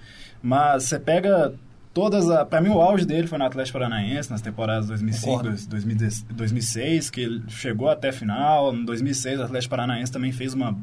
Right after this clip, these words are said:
Speaker 1: bela campanha no Brasileiro. Ali no Corinthians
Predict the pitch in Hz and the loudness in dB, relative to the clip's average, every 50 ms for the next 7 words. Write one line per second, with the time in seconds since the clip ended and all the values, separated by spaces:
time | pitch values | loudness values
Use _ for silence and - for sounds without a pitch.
0 | - - 107 113 127 151 165 160 160 143 127 113 117 127 120 120 120 107 117 120 | -8 -6 -2 2 4 4 4 4 2 -2 -4 -4 -4 -4 -4 -4 -4 -4 -4 -4
1 | 120 127 127 127 135 151 143 - - - - - - - - - - - - - | -4 -2 0 0 0 -2 -4 -6 -12 -20 -20 -20 -20 -20 -20 -20 -20 -20 -20 -20
2 | - - - - 156 165 165 175 202 208 208 214 208 214 214 170 139 160 190 202 | -20 -4 2 4 4 6 6 6 6 6 6 6 6 6 4 4 4 4 4 4
3 | 196 202 165 139 123 - - | 4 2 2 2 0 -2 -6